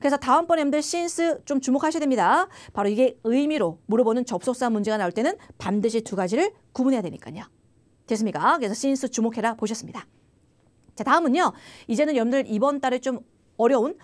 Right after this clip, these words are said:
어떤 논란이 됐던 문제를 갖다 모아봤습니다. 자, 첫 번째 거, 예, 보도록 하겠습니다. 요거는 여러분들 백이 번 문제에서 나왔던 문제가 되는데요. 어, 보통 학생들이 백일 번에서 한 백십 번대 초반의 문제를 언제 푼다?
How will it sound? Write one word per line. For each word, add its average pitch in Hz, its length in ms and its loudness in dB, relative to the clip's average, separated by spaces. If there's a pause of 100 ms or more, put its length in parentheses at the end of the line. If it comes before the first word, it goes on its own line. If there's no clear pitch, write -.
어떤 196 220 0
논란이 247 320 2
됐던 262 260 -2
문제를 220 320 0
갖다 202 220 -4
모아봤습니다. 175 720 -4 (420)
자, 254 100 0
첫 - 200 -2
번째 392 320 2
거, 320 340 4 (240)
예, 190 160 -2 (180)
보도록 240 260 -2
하겠습니다. 262 580 0 (280)
요거는 302 300 2
여러분들 277 240 0
백이 247 420 -2
번 370 180 0
문제에서 294 340 -2
나왔던 220 340 -2
문제가 214 300 0
되는데요. 220 460 0 (300)
어, 262 100 -2
보통 359 280 0
학생들이 339 420 -2
백일 269 400 0
번에서 311 300 0
한 277 120 -4
백십 - 360 -4
번대 294 340 -2
초반의 349 380 -2
문제를 247 280 0
언제 202 200 0
푼다? 285 360 -2